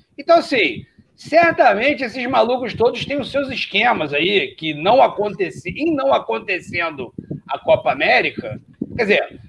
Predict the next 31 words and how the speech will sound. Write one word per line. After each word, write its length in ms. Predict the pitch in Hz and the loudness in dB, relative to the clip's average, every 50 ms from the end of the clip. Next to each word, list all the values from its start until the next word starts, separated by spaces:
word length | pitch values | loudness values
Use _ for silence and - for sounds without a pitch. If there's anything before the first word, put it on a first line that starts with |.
| - - | -6 0
é, 220 | 170 175 - - | 2 2 2 2
o, 40 | 427 | -2
o, 220 | - - - - 208 | -8 -12 -12 -14 -12
porque 160 | 190 - 233 | -10 -6 0
tem 100 | - 269 | 0 2
uma 60 | 247 | 4
coisa 160 | 226 269 247 | 4 4 2
assim, 140 | 233 240 247 | 2 0 0
ah, 240 | - 269 294 302 277 | 2 4 6 6 4
poxa, 400 | 269 - 285 311 285 - - 220 | 4 2 2 4 4 4 2 -2
por 220 | 165 - 254 240 - | -6 -6 -8 -6 -4
que 120 | 277 302 | -4 -4
que 120 | - 311 | -4 -4
na 160 | 302 320 302 269 | -4 -2 -2 0
hora 220 | 262 269 277 233 | 0 0 -2 -2
que 100 | - 254 | -4 -10
deu 220 | 247 254 240 202 | -6 -4 -4 -4
merda 400 | 170 180 202 233 226 214 214 202 | -4 -4 -2 0 0 0 -2 -4
com 100 | - 214 | -8 -8
a, 60 | 196 - | -10 -10
com, 320 | - - - 202 196 180 | -12 -16 -16 -14 -14 -14
com 200 | - 190 185 190 | -12 -10 -8 -8
a 80 | 175 175 | -6 -6
Copa 260 | - - - - 175 | -6 -6 -4 -4 -4
América, 580 | 156 170 196 240 240 196 160 131 - 127 117 - _ _ _ _ _ _ _ - | -2 -2 0 0 0 -2 -4 -8 -12 -14 -14 -16 _ _ _ _ _ _ _ -4
é, 280 | 160 160 165 160 151 151 - - | 0 2 4 4 2 2 -2 2
correram 420 | - 226 196 185 196 226 240 240 | 4 4 4 6 6 6 4 4
pra 140 | 196 226 202 | 4 2 0
C 180 | - - 233 226 | 2 2 2 2
B 120 | 196 208 | 2 2
F 600 | 190 180 190 214 247 262 240 - - 262 285 262 | 2 2 2 2 2 0 0 -2 -6 -8 -10 -10